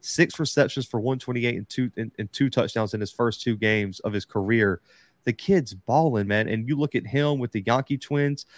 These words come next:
I will say I want Amar Johnson to get more carries, man. That kid's so explosive in person. Like, we talked about his speed on the film breakdown. It's legit in person. Isaiah Davis is a bruiser.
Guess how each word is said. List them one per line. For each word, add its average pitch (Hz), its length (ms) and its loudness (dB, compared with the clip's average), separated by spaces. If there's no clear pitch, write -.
I 113 80 4
will 143 220 4
say - 100 -2
I 123 120 6
want 131 360 0
Amar 120 400 2
Johnson 110 360 -2
to 101 60 -2
get 101 200 -4
more 101 160 -4
carries, 104 400 0
man. 95 160 -2
That - 160 0
kid's 120 280 2
so 120 360 2
explosive 104 560 0
in 95 80 -4
person. 101 400 -2
Like, 98 120 -2
we 143 100 6
talked 175 240 4
about 165 160 4
his 139 100 -2
speed 143 340 0
on 123 100 0
the 107 80 -2
film 151 240 0
breakdown. 160 520 0
It's 131 240 2
legit 107 380 4
in 92 100 -6
person. 101 360 0
Isaiah 120 380 4
Davis 135 360 0
is 113 100 -8
a 101 60 -4
bruiser. 143 520 -2